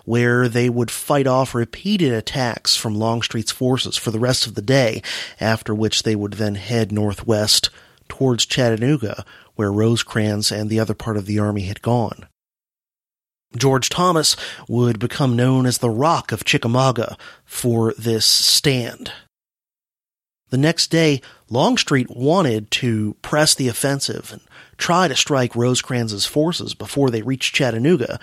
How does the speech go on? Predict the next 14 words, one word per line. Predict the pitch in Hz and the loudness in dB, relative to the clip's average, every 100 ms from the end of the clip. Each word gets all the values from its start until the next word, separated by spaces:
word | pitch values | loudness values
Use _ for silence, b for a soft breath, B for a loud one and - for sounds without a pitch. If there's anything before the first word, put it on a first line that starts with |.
| B B B | B B B
which | 101 104 - - - | -4 0 0 0 -2
had | 113 104 - | -4 -4 -2
strong | - 135 120 | 0 2 2
defenses, | 107 - 160 160 - - - B B B - | 0 0 0 0 -4 0 0 B B B -4
but | 110 | -2
Bragg | - 127 127 120 | 2 4 4 2
didn't | 113 110 | -2 -2
do | 104 135 | 2 2
it. | 107 - _ _ _ - | 2 -6 _ _ _ -6
His | 160 151 | -4 0
army | 175 214 | -2 0
was | 175 147 | 0 0
down | 113 156 180 151 | 0 0 0 2
by | 135 131 | 0 0